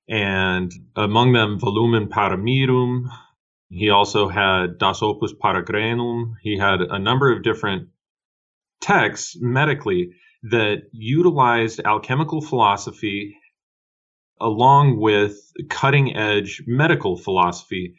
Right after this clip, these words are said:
especially of his time. And he was the very first person who suggested that the Galenic theory, or the theory of the four humors of Aristotelian-based medicine,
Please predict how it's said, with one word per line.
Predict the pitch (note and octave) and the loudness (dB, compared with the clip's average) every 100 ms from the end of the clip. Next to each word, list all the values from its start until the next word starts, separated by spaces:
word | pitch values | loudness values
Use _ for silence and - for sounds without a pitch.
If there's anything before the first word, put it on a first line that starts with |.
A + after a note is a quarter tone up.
| _ _ - | _ _ -8
especially | F#2 - B2+ - A#2 | -8 -2 -2 0 0
of | G#2 | 0
his | G#2+ - | -2 -4
time. | E3 C3+ F#2 | -4 -2 -2
And | F#2+ | -4
he | G#2 | -4
was | A2+ A2 | -4 -4
the | A2 | 0
very | A#2 B2 | 2 2
first | C#3 C#3 - | -2 -6 -2
person | A2 G#2 A2 G#2+ A2 - | -2 -2 -4 -8 -10 -4
who | A2 G#2+ G#2 G#2 | 0 2 2 0
suggested | G2+ - G2+ G#2 - G#2+ G2 - _ _ _ _ _ _ _ - | -2 -2 0 0 0 0 0 -4 _ _ _ _ _ _ _ -6
that | F2+ G2 G2 E2+ - | 0 2 2 0 -6
the | F2+ G#2 G2 F#2+ - _ _ _ A#2+ | -2 0 0 -4 -6 _ _ _ -2
Galenic | A2 G#2 D3+ F#3 C#3+ | 0 4 4 2 0
theory, | - F#2+ F#2 G2 B2 A2+ | -2 -2 0 -2 -2 -4
or | G2+ G2 F#2+ F2+ | -2 0 0 -2
the | F#2 | -6
theory | F2+ A#2+ A2+ G#2+ G2+ | -4 0 2 2 0
of | F2 - | -2 -8
the | |
four | F2 - A2 | -8 -2 -2
humors | - C3 B2+ G2+ F#2+ | 0 -2 0 0 -2
of | F#2 F2+ | -2 0
Aristotelian-based | G2 G2 - - C#3 C#3+ F#2+ F#2 F2+ - | 0 0 -4 0 2 4 2 2 0 0
medicine, | F2+ F2 F2 G2 C#3 | 0 0 0 -4 -6